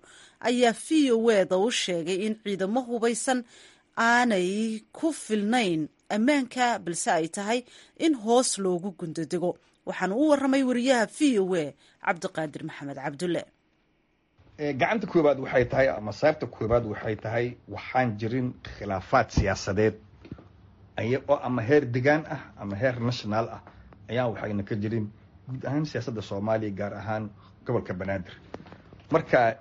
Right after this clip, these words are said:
Speaker 2: deganaanshahaas ama xasiloonida siyaasadeed ayaa waxay suurto gelisay xasilooni ammaan. Taasi waa ta koowaad.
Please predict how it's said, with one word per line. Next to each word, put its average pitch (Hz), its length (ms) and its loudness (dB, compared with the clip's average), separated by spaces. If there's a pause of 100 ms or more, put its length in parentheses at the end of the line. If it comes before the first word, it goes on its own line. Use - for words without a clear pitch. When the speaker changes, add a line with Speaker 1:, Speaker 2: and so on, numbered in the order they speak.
(140)
Speaker 2:
deganaanshahaas 139 800 2
ama 120 200 -2
xasiloonida 147 760 2
siyaasadeed 101 600 -2 (640)
ayaa 139 280 4
waxay 139 260 0
suurto 127 360 -4
gelisay 147 560 -2 (240)
xasilooni 135 720 0 (180)
ammaan. 104 480 0 (560)
Taasi 110 300 -6
waa 110 200 2
ta 110 120 -8
koowaad. 104 420 2